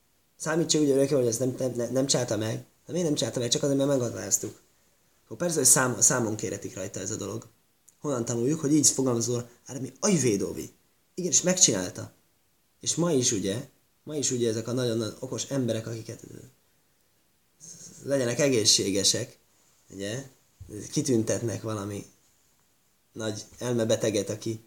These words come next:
mond mindenféle bolondságot a zsidó népről, akik sz-, mindig segítették a magyar nemzetet építeni, és aztán ilyen, ilyen hálásak lesznek, hogy ilyeneket mondanak, és akkor, ö,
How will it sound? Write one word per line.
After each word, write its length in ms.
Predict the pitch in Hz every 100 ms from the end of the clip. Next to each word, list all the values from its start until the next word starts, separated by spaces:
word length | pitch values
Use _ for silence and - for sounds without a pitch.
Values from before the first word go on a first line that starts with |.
| _ _
mond 160 | 139 139
mindenféle 340 | 151 123 131
bolondságot 520 | 123 135 117 117 117
a 60 | 117
zsidó 300 | 117 127 104
népről, 560 | 123 135 - 85 - 113 _ _ _ _ _ _ _
akik 200 | 117 117
sz-, 380 | - - 123 117
mindig 260 | 147 160 123
segítették 680 | 185 143 123 107 - 104 -
a 160 | 98 - - _ _ _ _ _ _ _ _ _ _ _
magyar 360 | 135 139 120 123
nemzetet 460 | 139 131 110 117
építeni, 600 | 151 120 107 92 98 175 - _ _ _ -
és 100 | 147
aztán 300 | 139 151 143
ilyen, 180 | 135 120
ilyen 200 | 135 113
hálásak 540 | 110 98 98 - 101
lesznek, 300 | 110 - 101
hogy 80 | 113
ilyeneket 380 | 120 110 110 123
mondanak, 500 | 107 104 101 196 196
és 140 | 170
akkor, 340 | 180 - 156
ö, 180 | 180 180